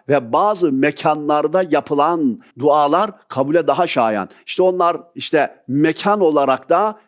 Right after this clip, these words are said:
bazı mekanlarda yapılan dualar elbette kabul. Hangileridir? Üç mescit dediğimiz. Efendimiz sallallahu aleyhi ve sellem de buyurmuştu. "La tüşeddü rihalu ila selâsetü mesacid."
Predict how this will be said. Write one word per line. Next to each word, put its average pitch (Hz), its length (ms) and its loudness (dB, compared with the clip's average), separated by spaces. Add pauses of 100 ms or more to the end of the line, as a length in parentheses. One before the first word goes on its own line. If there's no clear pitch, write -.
(120)
bazı 156 360 0
mekanlarda 135 640 0
yapılan 127 440 0
dualar 117 400 0 (280)
elbette 156 440 0
kabul. 107 300 -4 (220)
Hangileridir? 185 680 -2 (220)
Üç 220 240 -2
mescit 175 440 -4
dediğimiz. 123 520 -2 (300)
Efendimiz 185 220 0
sallallahu 160 320 2
aleyhi 151 200 -2
ve 156 40 0
sellem 160 180 0
de 135 100 2
buyurmuştu. 127 560 -4 (140)
"La 139 140 2
tüşeddü 147 440 -2
rihalu 143 400 -2
ila 131 180 2
selâsetü 151 520 -2
mesacid." 165 500 -2